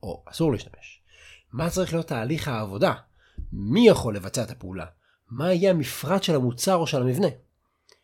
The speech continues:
אתם מבינים את הכיוון. לרגולציה כזאת יש לא מעט חסרונות, דיברתי על זה בא-, באותם פרקים כבר ש-, שהקלטנו, אמ, אבל נגיד במילה, אמ, זה פוגע בגמישות, בחדשנות, בתחרות,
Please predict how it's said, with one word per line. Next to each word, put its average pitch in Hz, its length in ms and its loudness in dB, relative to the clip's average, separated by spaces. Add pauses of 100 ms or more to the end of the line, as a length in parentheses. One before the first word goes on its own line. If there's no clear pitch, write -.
(100)
אתם 214 120 -8
מבינים 170 240 4
את 120 60 -4
הכיוון. - 280 -10 (640)
לרגולציה 139 500 -2
כזאת 156 240 -6
יש 135 200 -6
לא 202 120 2
מעט 123 180 0
חסרונות, 135 760 -2 (300)
דיברתי 120 280 -4
על 92 60 -8
זה 98 120 -10
בא-, 85 100 -10 (120)
באותם 90 260 -12
פרקים 85 340 -16 (100)
כבר 92 140 -14
ש-, - 120 -18 (240)
שהקלטנו, 185 600 -6 (420)
אמ, 202 280 -12 (200)
אבל 196 140 -2 (260)
נגיד 202 220 -2
במילה, 160 600 2
אמ, 110 340 -4 (100)
זה 117 240 -8
פוגע 104 200 -12
בגמישות, 139 640 -4
בחדשנות, 127 540 -6
בתחרות, 190 520 -6